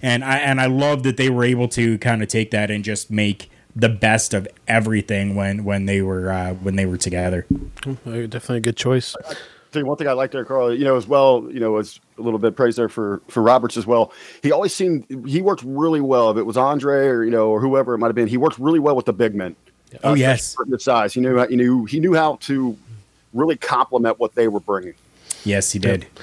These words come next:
Speaker 2: All right, Rick, what's your pick for match of the week? I know you usually come with something a little bit different. What do you got for us this week? <laughs>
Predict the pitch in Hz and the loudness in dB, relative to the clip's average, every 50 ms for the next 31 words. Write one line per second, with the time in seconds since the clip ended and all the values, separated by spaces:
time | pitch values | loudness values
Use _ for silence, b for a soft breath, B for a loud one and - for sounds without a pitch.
0 | B B B B B B B - 147 170 175 160 165 175 156 - 160 160 - - | B B B B B B B -2 0 0 0 0 0 -2 -2 -2 -2 -2 -2 -2
1 | 180 170 - 170 165 - - 147 139 139 139 - - 131 131 135 143 131 139 131 | -2 -2 0 -2 -4 -2 0 0 0 0 0 0 0 0 0 0 0 0 0 0
2 | 135 143 156 165 165 165 160 147 - 160 160 160 156 - 175 156 147 151 151 151 | 2 2 2 2 2 0 0 0 0 0 0 0 0 -2 -2 0 0 2 2 2
3 | 151 143 143 127 143 147 147 - 175 165 143 139 147 151 151 147 135 - - 135 | 2 2 0 0 0 0 0 0 0 0 0 0 2 2 2 0 0 0 -2 -2
4 | 120 - 123 117 - 120 113 101 - - 117 107 | -2 -2 -4 -6 -4 -4 -6 -6 -6 -8 -10 -10